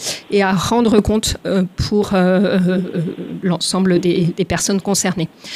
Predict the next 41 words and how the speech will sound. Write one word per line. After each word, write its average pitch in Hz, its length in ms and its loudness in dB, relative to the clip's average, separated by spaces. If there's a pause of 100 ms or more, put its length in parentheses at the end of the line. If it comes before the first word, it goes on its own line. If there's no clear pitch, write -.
(240)
Donc, 202 360 -2
nous 240 220 2
avons 240 340 0 (160)
suivi, 247 580 0
accompagné, 233 520 0
partagé, 247 640 0 (240)
euh, 190 140 0
les 185 120 0
bonnes 185 200 0
pratiques. 302 540 -2 (320)
Euh, 196 460 2
euh, 196 120 2
c'est - 280 0 (200)
extrêmement 202 460 0
important, 220 440 2
hein, 220 100 0
je 208 120 -2
le 190 60 4
redis, 208 340 2
la 220 120 2
taille 202 240 0
des 202 100 0
M 196 100 2
D 196 120 2
P 214 120 0
H, - 180 2
les 190 180 0
effectifs 196 440 -2
sont - 180 -10
très - 260 -4
variables. 190 440 0 (280)
Et 185 60 -6
donc, 196 280 -4
la 185 120 -2
bonne 208 280 0
solution 226 420 -2
trouvée 214 320 0
ici, 233 440 0 (220)
immédiatement 220 540 0
partagée 190 480 0
là, 196 180 0